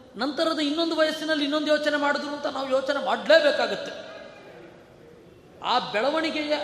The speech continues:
ಹಿನ್ನೆಲೆ ಇಟ್ಟುಕೊಂಡೇ ಅವರ ಗ್ರಂಥಗಳನ್ನು ನಾವು ಇಂಟರ್ಪ್ರಿಟ್ ಮಾಡಬೇಕಾಗತ್ತೆ ಅನ್ನೋದು, ಅದು ಹೇಳಲೇಬೇಕಾಗಿದ್ದದ್ದು. ಕನಕದಾಸರು ಮೊದಲು ಈ ರೀತಿ ಯೋಚನೆ ಮಾಡಿದ್ರು, ಆಮೇಲೆ ಇಲ್ಲ ಈ ತರಹ ಯೋಚನೆ ಮಾಡಬಹುದು ಅಂತ ಅನ್ನಿಸಿತು ಅನ್ನೋದು ಯೋಚನೆ ಮಾಡಲೇಬೇಕು. ಅದೊಂದನ್ನು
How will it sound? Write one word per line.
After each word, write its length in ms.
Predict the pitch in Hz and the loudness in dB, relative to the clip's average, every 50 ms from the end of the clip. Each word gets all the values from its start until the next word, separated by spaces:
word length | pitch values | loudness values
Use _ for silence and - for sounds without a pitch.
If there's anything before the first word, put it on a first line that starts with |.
| - - | -4 -8
ಹಿನ್ನೆಲೆ 360 | 190 202 233 285 302 294 302 | -8 -8 -4 -2 -2 0 0
ಇಟ್ಟುಕೊಂಡೇ 680 | 294 277 294 294 - 349 339 339 330 320 294 302 277 220 220 - - - - - - - - | 0 -2 -2 -2 -2 0 0 0 0 2 2 2 2 2 0 -4 -8 -10 -10 -12 -14 -12 -6
ಅವರ 180 | - 233 269 269 | -2 -2 0 0
ಗ್ರಂಥಗಳನ್ನು 1080 | 247 - 226 254 285 - 311 302 285 285 269 262 254 254 247 220 196 190 - - - - - - | 0 -2 -4 -4 -4 -4 -2 -2 0 0 -2 -2 -2 -4 -6 -6 -6 -8 -10 -12 -14 -16 -14 -10
ನಾವು 220 | 214 220 233 233 - | -6 -6 -6 -6 -6
ಇಂಟರ್ಪ್ರಿಟ್ 500 | 262 214 - - - 233 240 240 240 233 | -8 -8 -8 -8 -6 -6 -6 -6 -4 -4
ಮಾಡಬೇಕಾಗತ್ತೆ 1080 | 214 220 220 214 202 - 190 190 185 180 - - - 196 202 185 143 - - - - - | -4 -2 -2 -4 -4 -4 -4 -4 -4 -4 -6 -6 -4 -2 -2 -2 -4 -6 -12 -14 -12 -10
ಅನ್ನೋದು, 640 | 202 247 254 226 208 196 269 254 180 170 - - - - - - - - | -8 -6 -6 -4 -4 -6 -6 -6 -8 -10 -12 -14 -18 -18 -20 -18 -16 -10
ಅದು 120 | 180 185 | -8 -6
ಹೇಳಲೇಬೇಕಾಗಿದ್ದದ್ದು. 1400 | 156 147 185 233 254 269 285 302 294 285 262 - - 240 233 - - 180 - 208 190 - - - - - - - - - - - - - - - - - - - - - - - - - - - | -4 0 2 4 6 8 8 8 8 6 4 2 0 -2 -2 -4 -6 -6 -6 -8 -8 -8 -10 -12 -12 -14 -16 -18 -20 -20 -20 -20 -20 -20 -20 -20 -20 -20 -20 -20 -20 -20 -20 -20 -20 -20 -16 -12
ಕನಕದಾಸರು 580 | 240 262 294 285 294 285 277 269 262 269 269 262 | -8 -8 -6 -2 0 2 2 2 0 0 -4 -4
ಮೊದಲು 240 | 233 233 262 269 247 | -2 -2 -2 -2 -2
ಈ 100 | 240 240 | -2 -4
ರೀತಿ 240 | 240 240 - 233 | -6 -6 -6 -4
ಯೋಚನೆ 280 | 220 208 214 - - 202 | -4 -4 -4 -6 -8 -8
ಮಾಡಿದ್ರು, 320 | 190 185 180 180 175 190 | -6 -6 -6 -6 -6 -8
ಆಮೇಲೆ 440 | 202 - 196 226 247 262 247 247 240 | -6 -4 -4 -2 -2 -2 0 0 -2
ಇಲ್ಲ 240 | 233 240 254 247 247 | -2 -4 -4 -4 -4
ಈ 160 | 247 247 254 | -4 -4 -6
ತರಹ 340 | 254 - 262 247 233 240 233 | -6 -4 -4 -2 -2 -2 -2
ಯೋಚನೆ 280 | 220 220 220 240 226 214 | -2 -4 -4 -6 -8 -8
ಮಾಡಬಹುದು 440 | 208 202 202 190 190 180 196 190 | -8 -8 -8 -8 -10 -8 -8 -10
ಅಂತ 140 | 202 190 165 | -10 -10 -10
ಅನ್ನಿಸಿತು 540 | 175 202 240 240 - 226 - - 180 180 - - - - - - - - | -10 -10 -10 -10 -12 -14 -14 -12 -12 -14 -14 -16 -20 -20 -20 -18 -12 -10
ಅನ್ನೋದು 300 | 233 277 285 262 - 277 | -6 -4 -2 -2 -2 -2
ಯೋಚನೆ 320 | 247 208 196 - 220 196 | -4 -4 -6 -6 -8 -8
ಮಾಡಲೇಬೇಕು. 720 | 185 165 147 151 170 165 - 120 - - - - - - | -8 -8 -6 -6 -6 -6 -8 -10 -14 -16 -18 -18 -18 -14
ಅದೊಂದನ್ನು 460 | 135 170 214 240 233 262 233 220 202 | -10 -8 -8 -6 -6 -6 -6 -6 -6